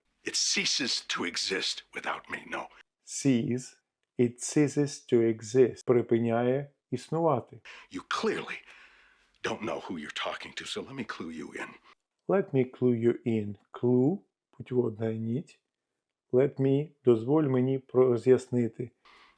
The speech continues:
Speaker 1: I am not in danger, Skylar. I am the danger.
Speaker 2: І тут хотілося б згадати артикль the. Якось в Америці мені сказали, що коли кажеш the,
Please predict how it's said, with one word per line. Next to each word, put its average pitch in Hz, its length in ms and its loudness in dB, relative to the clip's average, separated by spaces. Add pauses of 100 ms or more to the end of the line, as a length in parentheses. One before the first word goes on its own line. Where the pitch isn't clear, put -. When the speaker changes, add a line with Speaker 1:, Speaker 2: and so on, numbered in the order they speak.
(100)
Speaker 1:
I 113 140 -4 (120)
am - 180 -10
not - 460 -6
in 82 240 -6
danger, 87 480 -4
Skylar. - 480 -6 (200)
I - 200 -2 (240)
am - 80 -6 (420)
the - 180 -2
danger. - 460 -2
Speaker 2:
І 113 60 0
тут 143 220 0
хотілося 131 460 2
б 123 120 4
згадати 120 580 4 (340)
артикль 120 420 0
the. 120 460 2 (640)
Якось 117 380 0
в 120 80 4
Америці 131 520 2
мені 117 240 0
сказали, 110 420 -4
що - 240 -8
коли 117 320 -2
кажеш 113 600 -8
the, 131 380 0